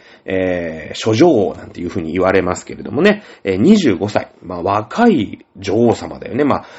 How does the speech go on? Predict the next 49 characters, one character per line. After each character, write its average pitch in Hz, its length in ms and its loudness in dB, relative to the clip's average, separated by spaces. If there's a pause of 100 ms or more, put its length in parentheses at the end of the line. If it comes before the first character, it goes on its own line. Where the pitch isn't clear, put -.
あ、 85 220 -4
あ 78 60 -6
ー、 - 520 -12
お 127 100 4
姉 165 120 6
ち - 80 -2
ゃ 80 40 -4
ん 78 40 -6
の 104 60 -4
ね、 190 220 0
そ 104 120 -4
の、 78 420 -10 (160)
次 165 120 -2
女 117 160 4
で - 80 -8
す - 100 -20
か - 80 -16
ら。 - 120 -16 (260)
エ 98 80 -2
リ 87 80 0
ザ 85 120 -8
ベ 80 100 -10
ス - 120 -14
一 - 100 -14
世 85 200 -6
ね。 190 240 2 (280)
え 92 240 -4
ー、 82 40 -10
若 - 260 0
い 98 80 2
二 160 160 2
十 196 160 0
五 220 160 2
歳 226 220 2
で 202 300 2
即 117 360 -2
位 85 80 0
を 151 80 2
す 156 160 -6
る 92 140 0
わ 90 120 0
け 135 140 -2
に 196 260 0
な 82 140 -12
る 69 120 -14
ん - 20 -18
で 76 80 -20
す - 100 -18
ね。 90 400 0